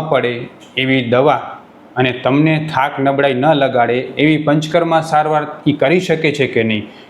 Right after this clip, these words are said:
ઘણી વખતે જે છે ઈ આયુર્વેદની દવાઓ ગરમ પડતી હોય લોકોની માન્યતા થાય છે, પણ હકીકતમાં આયુર્વેદ દવા ગરમ નથી. જો તમને કોઈ જગ્યાએ આયુર્વેદ દવા કરો છો અને તમને ગરમ પડે છે તો એ તમારી સાચી દવા જ નથી થઈ.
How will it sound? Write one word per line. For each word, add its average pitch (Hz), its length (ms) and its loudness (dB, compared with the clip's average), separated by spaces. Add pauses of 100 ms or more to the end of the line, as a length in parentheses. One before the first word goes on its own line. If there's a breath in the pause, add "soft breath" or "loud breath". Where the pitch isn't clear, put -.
(120)
ઘણી 147 220 2
વખતે 160 320 0
જે 151 200 -2
છે 156 140 -2
ઈ 151 200 0
આયુર્વેદની 139 440 0
દવાઓ 143 300 4
ગરમ 135 260 0
પડતી 139 300 0
હોય 135 80 4
લોકોની 135 320 2
માન્યતા 131 460 0
થાય 117 240 -2
છે, 139 140 0
પણ 123 160 0
હકીકતમાં 123 400 0
આયુર્વેદ 127 200 -2
દવા 127 140 2
ગરમ 127 300 0
નથી. 147 400 0
જો 123 200 2
તમને 139 280 0
કોઈ 139 160 2
જગ્યાએ 131 260 0
આયુર્વેદ 127 180 -4
દવા 127 160 4
કરો 165 260 0
છો 110 200 -4
અને 113 200 -2
તમને 131 300 0
ગરમ 139 260 0
પડે 143 300 -2
છે - 180 -2
તો 127 140 0
એ - 20 2
તમારી 131 340 0
સાચી 127 340 -2
દવા 135 240 4
જ 117 100 -4
નથી 117 260 -4
થઈ. 110 200 -2